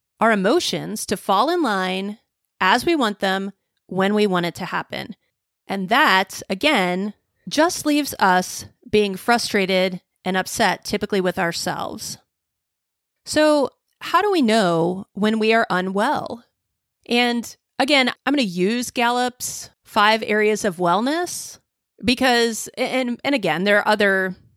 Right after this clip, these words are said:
different people have different categories for this, and especially Res Life people, old school Res Life people,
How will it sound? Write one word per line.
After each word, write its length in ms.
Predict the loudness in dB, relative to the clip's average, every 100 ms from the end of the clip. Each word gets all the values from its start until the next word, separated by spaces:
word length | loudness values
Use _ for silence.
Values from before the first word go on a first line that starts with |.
| _ _ -10 -2
different 360 | 0 2 2
people 520 | 0 0 2 2 0 -6 _ _ _ _ -2
have 140 | 0
different 300 | 0 0 0
categories 600 | 0 0 0 -4 -4 -6
for 100 | -6
this, 240 | -4 -4 -2
and 500 | 0 2 2 0 -4 _ _ _
especially 360 | -6 -2 0 0
Res 220 | 0 0
Life 200 | 0 -2
people, 420 | -4 -6 -6 -8 -10 _ _ _ _ 0
old 180 | 0 0
school 240 | 0 2
Res 240 | 2 0
Life 220 | 0 0 -2
people, 500 | -6 -2 -2 -4